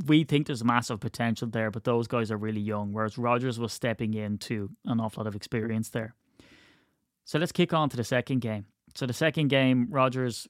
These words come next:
uh, went, it was against the Niners. It was a loss again. He went nine of sixteen for fifty-eight yards,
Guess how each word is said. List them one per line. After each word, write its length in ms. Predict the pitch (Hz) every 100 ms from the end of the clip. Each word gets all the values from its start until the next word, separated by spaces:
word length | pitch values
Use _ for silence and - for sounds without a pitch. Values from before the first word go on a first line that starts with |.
| _
uh, 240 | 123 110 107
went, 460 | 113 117 113 - - _
it 80 | 131
was 160 | 123 135
against 340 | - 131 127
the 60 | 135
Niners. 500 | 113 107 113 - - -
It 140 | 113
was 120 | 104
a 60 | 110
loss 320 | 110 120 -
again. 400 | 123 110 104 107 - _ _ _ _
He 180 | 107 123
went 180 | 131 120
nine 320 | 123 135 147
of 80 | 131
sixteen 520 | - 123 - 117 117
for 140 | -
fifty-eight 560 | 110 139 127 127 113 -
yards, 480 | 110 104 104 -